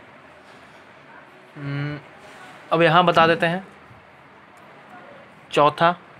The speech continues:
देखिए, बहुत ही एक दो प्रकार के नहीं होते, इतने प्रकार के होते हैं कि लगभग बारह तेरह जो है केवल basis पे हम आपको बता सकते हैं।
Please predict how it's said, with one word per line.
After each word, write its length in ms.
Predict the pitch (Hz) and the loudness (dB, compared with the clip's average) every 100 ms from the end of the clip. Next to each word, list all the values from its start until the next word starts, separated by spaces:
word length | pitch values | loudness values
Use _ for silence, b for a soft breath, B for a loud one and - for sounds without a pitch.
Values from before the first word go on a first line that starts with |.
| - - - - - - - - - - - - - - - - - - - - - - - - - - - | -20 -20 -20 -20 -20 -20 -20 -20 -20 -20 -20 -20 -20 -20 -20 -20 -20 -20 -20 -20 -20 -20 -20 -20 -20 -20 -8
देखिए, 200 | 170 226 | -6 -6
बहुत 480 | 175 170 185 208 - | -2 0 2 0 -4
ही 100 | 226 - - - - 185 | -10 -10 -20 -20 -12 -6
एक 180 | 202 185 | -6 -4
दो 80 | |
प्रकार 320 | 202 190 196 190 | -6 -2 0 0
के 80 | |
नहीं 120 | 190 180 | -2 -2
होते, 200 | 175 160 | -4 -4
इतने 220 | 175 185 | -4 -4
प्रकार 340 | 185 175 180 | 0 2 2
के 100 | 175 | 2
होते 200 | 170 175 | -4 -2
हैं 180 | 165 170 | -2 -4
कि 200 | - 180 | -6 -6
लगभग 400 | 165 147 156 180 - - 147 | -4 -4 -4 -6 -8 -20 -6
बारह 300 | 143 156 175 185 - | 0 2 2 0 -2
तेरह 260 | 170 190 | 0 2
जो 140 | 175 175 | 0 -2
है 60 | |
केवल 260 | 165 175 170 | -2 -2 0
basis 340 | 156 151 180 | -2 -4 -6
पे 80 | 170 | -4
हम 100 | 160 | -2
आपको 240 | 156 - | -2 -4
बता 220 | 143 135 127 | -6 -4 -6
सकते 300 | - - | -10 -14
हैं। 140 | 127 | -14